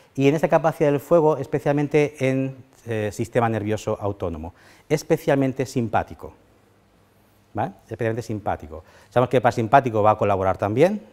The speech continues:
es importante, pero sobre todo los recursos, los recursos van a estar en el simpático. Por tanto, vamos a hacer una especie de, de repaso de cartas. Algunos a lo mejor todavía no las habéis visto, pero otros, bueno, sí las habéis visto,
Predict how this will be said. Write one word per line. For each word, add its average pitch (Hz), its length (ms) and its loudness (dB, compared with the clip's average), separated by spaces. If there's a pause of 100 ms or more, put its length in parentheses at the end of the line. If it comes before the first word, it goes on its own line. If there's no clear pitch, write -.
es - 120 -14
importante, 131 680 -4 (360)
pero 117 140 2
sobre 117 180 2
todo 156 200 2
los 147 100 4
recursos, 143 760 0 (320)
los 104 100 -4
recursos 135 560 -6 (320)
van 113 140 2
a 113 40 -4
estar 117 420 2
en 110 160 -6
el 107 360 -6
simpático. 92 480 -6
Por 92 100 -8
tanto, 131 380 0 (300)
vamos 131 180 6
a - 20 -12
hacer 156 120 2
una 143 100 2
especie 135 360 0
de, 120 380 2
de 110 220 0
repaso 120 480 2
de 113 300 0
cartas. 143 440 0 (380)
Algunos 151 640 2
a 127 80 -4
lo - 0 -
mejor 127 240 2
todavía 123 180 0
no 120 60 -2
las 107 80 -4
habéis 113 160 0
visto, 214 340 -2 (500)
pero 107 160 0
otros, 113 320 -2 (520)
bueno, 80 280 -12
sí - 180 -2
las 113 140 -2
habéis 110 160 -2
visto, 175 360 -4